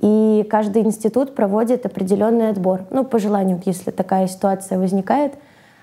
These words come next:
А, и, соответственно, там ребята могут на протяжении месяца какие-то испытания уже проходить отборочные, какие-то тесты писать, чтобы как раз-таки, ну, вот уже вот эти вот кураторы, которые в прошлом прошли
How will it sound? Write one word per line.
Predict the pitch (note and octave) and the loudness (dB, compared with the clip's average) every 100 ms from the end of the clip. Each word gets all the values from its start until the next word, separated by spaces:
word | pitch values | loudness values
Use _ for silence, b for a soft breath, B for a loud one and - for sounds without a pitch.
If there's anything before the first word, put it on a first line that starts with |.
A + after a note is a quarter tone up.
| B | B
А, | G3 G3 | 0 2
и, | G3 | 0
соответственно, | G#3 G3+ A3 A3 G#3 | 0 0 0 0 -2
там | G3+ G3 | 0 0
ребята | G3 G3+ G3+ | 2 0 0
могут | G3+ F#3 F#3+ | 0 0 0
на | F#3+ | -2
протяжении | F#3 F#3+ G3+ G3+ G3+ F#3+ | -2 -4 0 2 2 2
месяца | G3 F#3+ - | 0 -2 -8
какие-то | - F3 F#3+ F#3 | -8 -6 -4 -4
испытания | F3+ F#3+ G#3 B3 B3+ | -4 -2 0 2 2
уже | A#3 G#3+ | 2 0
проходить | A3 G3 G#3 G3 G#3+ | -4 -4 -2 -2 0
отборочные, | G3 F#3 G#3 G3 - F#3+ | -2 0 0 -2 -4 -8
какие-то | F#3 - F#3+ | -6 -6 -6
тесты | F#3 G#3+ A#3 G#3+ | 0 0 0 -6
писать, | - - F#3+ F#3+ B B B | -8 -2 -2 -2 B B B
чтобы | - - G3 G#3+ G3+ | -6 -2 0 2 0
как | F#3+ G3 | -2 -2
раз-таки, | G#3 G#3 G#3 G#3 F#3+ | -2 -4 -6 0 2
ну, | G3+ G3+ | 2 2
вот | F3+ F3+ | 0 -2
уже | F3 F#3+ | -2 0
вот | F#3 F#3 | 0 -2
эти | F#3 | 0
вот | F#3 F3 | -2 -2
кураторы, | - G3+ B3 B3 G#3+ | 0 0 0 -2 -4
которые | G3+ F#3 F#3+ F#3 F3+ | -4 -4 -2 -2 -2
в | F3 | -4
прошлом | - G#3 G3+ G3 | -2 -2 -2 -4
прошли | F3+ F#3 F3 G#3+ C4+ | -4 -6 -4 0 0